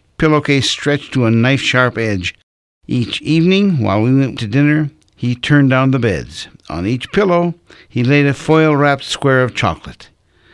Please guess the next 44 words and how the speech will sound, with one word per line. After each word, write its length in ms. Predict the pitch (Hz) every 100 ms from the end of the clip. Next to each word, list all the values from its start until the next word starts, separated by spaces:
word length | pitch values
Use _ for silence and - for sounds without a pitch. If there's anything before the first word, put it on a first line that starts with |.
| _ _
This 180 | 98 85
was 140 | 107
Giuseppe, 640 | 95 113 - 135 143 135 127 _ _ -
our 300 | 90 95 98
friend. 500 | - 78 69 62 - _ _ _ - -
Most 340 | 131 196 214 180
impressive 440 | 127 139 127 143
were 120 | 127
the 100 | 139
little 360 | 185 277 247 143
details, 640 | 107 - 110 80 67 - - - -
unnecessary 840 | - 180 165 170 160 113 113 110 117
but 120 | 113
welcome. 420 | 113 127 - 87 - - -
For 120 | 131
example, 520 | 123 147 160 127 113 - - - -
he 120 | -
folded 460 | 135 - 190 233 202
the 80 | 147
loose 340 | 151 214 -
end 200 | 175 151
of 80 | 135
the 140 | 123 98 -
bathroom 400 | 143 165 - 120
tissue 340 | 98 139 120 113
to 200 | 123 120
a 40 |
point. 480 | - 156 120 73 - _ _ _ _ -
I 120 | 113
know 200 | 113 95
at 60 | 95
home 220 | 110 104
I 100 | 101
say 200 | 101 98
toilet 420 | - 123 110 98
paper 260 | 110 95 90
too, 220 | - 123
but 120 | 104
my 160 | 95 104
Aunt 240 | 113 107
Charlotte 400 | - 123 110 98
might 220 | 78 90
hear 160 | 92 98
this. 260 | 87 87